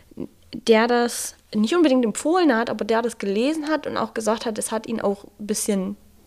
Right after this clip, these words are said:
verwirrt, beziehungsweise halt auch ein bisschen, äh, so ein bisschen, war so ein bisschen Mindfuck halt so ein bisschen. Okay. <laughs> Und ich hatte einfach da Bock drauf, okay? Und das ist von Eric, äh,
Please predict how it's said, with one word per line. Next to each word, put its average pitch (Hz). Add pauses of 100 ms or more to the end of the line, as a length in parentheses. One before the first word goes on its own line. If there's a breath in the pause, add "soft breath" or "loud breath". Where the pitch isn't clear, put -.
(640)
verwirrt, 214 (200)
beziehungsweise 214
halt 196
auch -
ein 214
bisschen, 202 (1040 loud breath)
äh, 190 (1400 soft breath)
so 202
ein 202
bisschen, 196
war 190
so 214
ein 196
bisschen 175
Mindfuck 180
halt 160
so 175
ein -
bisschen. - (300)
Okay. -
<laughs> - (800 loud breath)
Und 285
ich 262
hatte 269
einfach 233
da 170
Bock -
drauf, -
okay? 339 (500 loud breath)
Und 262
das 233
ist 320 (340 loud breath)
von 233
Eric, 285
äh, 220